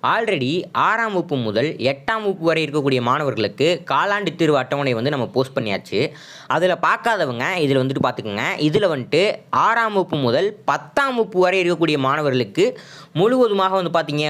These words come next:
அப்படின்னா, நம்ம வந்து காலாண்டு தேர்வு அட்டவணை வந்து சொல்ல போறோம். சரிங்களா? So, அதனால வீடியோ ஸ்கிப் பண்ணாம ஃபுல்லா பாருங்க. வீடியோவை ஸ்டார்ட் பண்றதுக்கு முன்னாடி, நீங்க இன்னும் நம்ம சேனலை சப்ஸ்கிரைப் பண்ணல அப்படின்னா, மறக்காம சேனலை சப்ஸ்கிரைப் பண்ணிக்கங்க. அப்படி இந்த வீடியோவை உங்களுடைய ஃப்ரெண்ட்ஸ் எல்லாத்துக்குமே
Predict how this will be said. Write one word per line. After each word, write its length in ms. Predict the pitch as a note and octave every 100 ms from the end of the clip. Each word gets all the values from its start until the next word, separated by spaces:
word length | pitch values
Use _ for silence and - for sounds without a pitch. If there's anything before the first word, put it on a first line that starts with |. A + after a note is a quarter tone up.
| C#3+
அப்படின்னா, 260 | G#2+ C#3+ F#3
நம்ம 120 | C#3+
வந்து 140 | D3 C#3+
காலாண்டு 320 | D3 D#3 C3+
தேர்வு 160 | C3+ B2
அட்டவணை 220 | A#2+ A2
வந்து 180 | A#2+ -
சொல்ல 120 | A2+ G2+
போறோம். 160 | G2+ - - - -
சரிங்களா? 240 | A#2+ A2+ -
So, 40 | C#3+
அதனால 300 | F#3+ F#3 F#3+ F#3+
வீடியோ 140 | G#3 G3
ஸ்கிப் 180 | E3 D#3+
பண்ணாம 180 | D3 C#3
ஃபுல்லா 220 | F3+ G3 F3
பாருங்க. 240 | C3+ D#3 A#3+ - - - F#3
வீடியோவை 260 | B3 A3+ G3+
ஸ்டார்ட் 240 | F3+ F#3+ F#3+
பண்றதுக்கு 300 | E3+ E3 C#3+
முன்னாடி, 320 | F3+ G3+ C3 F3 - F3+
நீங்க 160 | B3+ B3+
இன்னும் 160 | A#3+
நம்ம 120 | G3 D3+
சேனலை 260 | D#3 F#3 F#3+
சப்ஸ்கிரைப் 360 | C#3 - G3 F#3+
பண்ணல 200 | E3 E3 D#3
அப்படின்னா, 280 | A2 A2 A3+ - - - -
மறக்காம 360 | E3+ G#3+ A3 G3+ E3+
சேனலை 260 | F3 G3 E3
சப்ஸ்கிரைப் 360 | C3 - G3 F#3+
பண்ணிக்கங்க. 320 | F3 F3 C4 - - - F3
அப்படி 180 | F#3 G#3
இந்த 120 | A3 A3+ F#3+
வீடியோவை 340 | C#3 B2 D#3 F3 D#3
உங்களுடைய 240 | G#3+ G3
ஃப்ரெண்ட்ஸ் 260 | D3 C#3+ C#3
எல்லாத்துக்குமே 420 | C3 G2+ G2 C3+